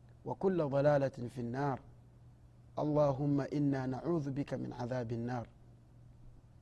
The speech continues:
Ndugu zangu wapenzi wa Islam,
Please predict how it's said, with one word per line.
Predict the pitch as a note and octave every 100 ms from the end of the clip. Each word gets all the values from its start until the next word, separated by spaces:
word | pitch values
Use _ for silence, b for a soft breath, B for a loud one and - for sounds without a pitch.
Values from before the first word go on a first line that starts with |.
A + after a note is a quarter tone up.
| - - - -
Ndugu | B2+ C3
zangu | D#3 D3+ C#3 C3+ C3 G#2+
wapenzi | B2 C#3+ C#3 A#2+ B2+
wa | A#2+
Islam, | G#2+ C#3 C#3 C#3+